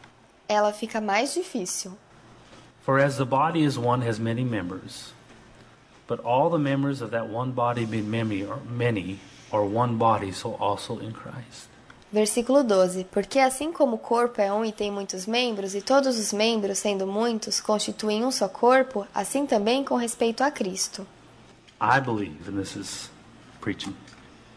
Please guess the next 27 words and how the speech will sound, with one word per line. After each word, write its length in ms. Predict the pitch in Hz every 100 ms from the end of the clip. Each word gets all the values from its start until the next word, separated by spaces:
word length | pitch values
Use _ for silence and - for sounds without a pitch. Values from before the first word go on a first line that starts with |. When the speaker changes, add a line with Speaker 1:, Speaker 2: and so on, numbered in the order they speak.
| -
Speaker 2:
that 200 | 117 110
much 420 | 113 113 135 -
of 140 | 135 110
what 220 | 113 107 - 113
many 400 | 110 117 123 123
of 180 | 110 110
us 260 | 107 107 110
are 100 | 104
going 360 | 101 104 101
through 260 | 101 - 127 - - - - - -
in 200 | 107 107
this 160 | 107 104
season 600 | - - 110 95 90 76 - - - - -
of 320 | 98 92 98 107
lack 380 | 98 98 208 - -
of 400 | 107 95 87 - - -
productivity, 1000 | 104 98 90 - - 98 95 - - - - - - - - - -
if 60 | -
I 80 | 98
can 120 | 98
say 220 | - 101
this 180 | 95 92
the 100 | -
right 200 | - 95 -
way. 100 | - - - - - - - - -
Speaker 1:
Eu 120 | 220
acredito 680 | 269 277 226 196 269 262 226